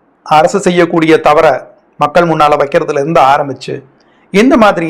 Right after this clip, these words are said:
சமூகத்துக்கு இடையூறு விளைவிக்கும்படியா தங்களுடைய தார்மீக கடமைகளிலிருந்து தவறக்கூடிய ஊடகங்களிலிருந்து எல்லாரையும் தோலுரிக்கும் வேலையை அறம் டிஜிட்டல் தொடர்ந்து செய்யும்.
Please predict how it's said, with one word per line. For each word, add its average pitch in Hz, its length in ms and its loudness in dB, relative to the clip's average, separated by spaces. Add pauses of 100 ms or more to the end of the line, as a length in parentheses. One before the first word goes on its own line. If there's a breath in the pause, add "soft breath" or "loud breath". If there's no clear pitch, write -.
(140)
சமூகத்துக்கு 226 720 0 (220)
இடையூறு 226 480 2
விளைவிக்கும்படியா 165 800 0 (440 soft breath)
தங்களுடைய 196 480 2 (720)
தார்மீக 254 540 2
கடமைகளிலிருந்து 190 560 0 (100)
தவறக்கூடிய 156 640 0 (120)
ஊடகங்களிலிருந்து 151 760 -2 (180)
எல்லாரையும் 151 540 -2 (380)
தோலுரிக்கும் 202 600 2
வேலையை 160 300 2 (300)
அறம் 175 220 2
டிஜிட்டல் 151 420 -2
தொடர்ந்து 165 360 0
செய்யும். 131 300 -6